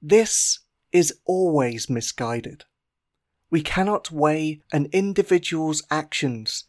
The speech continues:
against the broader forces of history. It is tempting, when we follow Vilter's journey,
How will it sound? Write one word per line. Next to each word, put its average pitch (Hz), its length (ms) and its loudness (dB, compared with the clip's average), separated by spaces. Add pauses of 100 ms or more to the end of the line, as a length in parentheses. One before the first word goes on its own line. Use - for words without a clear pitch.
against 151 480 2
the 147 40 -2
broader 160 520 0
forces 139 580 -2
of 165 140 -4
history. 117 640 -4 (720)
It 175 180 2
is 202 140 0
tempting, 143 720 -4 (340)
when 151 180 4
we 156 80 4
follow 156 360 2
Vilter's 151 580 0
journey, 131 600 0